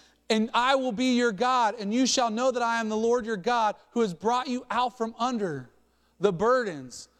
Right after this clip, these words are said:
of the Egyptians." That sounds like great news. "I will bring you into the land that I swore to give to you, Abraham, to Isaac, and to Jacob.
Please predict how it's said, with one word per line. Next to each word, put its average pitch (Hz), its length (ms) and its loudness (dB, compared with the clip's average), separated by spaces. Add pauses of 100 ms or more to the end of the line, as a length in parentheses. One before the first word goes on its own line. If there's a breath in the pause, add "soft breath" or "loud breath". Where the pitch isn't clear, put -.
(280 soft breath)
of 208 200 2
the 208 180 -2
Egyptians." 180 760 -2
That 254 200 -4
sounds 208 320 -4
like 190 180 -2
great 240 440 -2
news. 247 320 0 (200 loud breath)
"I 226 120 2
will 240 160 -2
bring 240 340 0
you 285 120 4
into 247 180 2
the 233 100 0
land 240 400 -2
that 233 80 -2
I 208 80 0
swore 240 380 -2
to 226 60 0
give 226 320 0
to - 140 -2
you, 196 160 2 (260 soft breath)
Abraham, 214 600 0 (160 loud breath)
to - 180 -2
Isaac, 214 540 0 (220 soft breath)
and 214 120 0
to 208 80 0
Jacob. 220 480 0